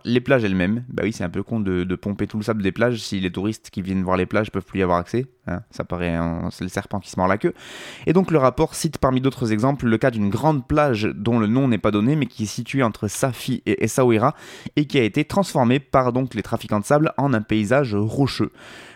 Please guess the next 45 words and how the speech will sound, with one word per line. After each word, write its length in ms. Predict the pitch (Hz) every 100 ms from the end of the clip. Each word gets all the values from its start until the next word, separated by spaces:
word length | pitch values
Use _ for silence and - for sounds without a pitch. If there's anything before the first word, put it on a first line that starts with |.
| -
Résultat, 460 | 104 120 123 113 151
nous 120 | 143
dit-on, 360 | 113 151 170 -
de 120 | 117
nombreuses 420 | 127 143 143 139
infrastructures 580 | 131 131 123 123 - 131
près 240 | - -
de 60 | 117
la 80 | 104
côte 240 | 131 123
marocaine 420 | 120 107 104 143
dans 100 | 131
son 200 | 107 110
ensemble 320 | 107 - 143 139
sont 100 | 110
maintenant 340 | 104 104 147
menacées 360 | 131 101 101 147
par 200 | 87 92
l'érosion. 540 | 151 123 98 87 117 - - - - -
Selon 260 | - 110 110
ce 140 | -
rapport 260 | 107 104 113
toujours, 280 | 120 139 151
les 80 |
principales 600 | 110 135 131 120 123 113
responsables 640 | 104 101 120 - 117 120 104
du 80 | 95
trafic 400 | 117 113 151 -
sont 160 | 117
celles 240 | 98 143 139
que 100 | 117
l'on 120 | 110
nomme 200 | 139 127
les 80 | 98
mafias 480 | 110 147 - 160
du 140 | 147 101
sable. 480 | - 90 98 120 147 -
Ça 160 | -
fait 100 | -
un 60 | 90
peu 100 | 95
exotique. 480 | 90 92 127 127 - - - - -
Le 160 | 104 110
long 200 | 147
du 120 | 160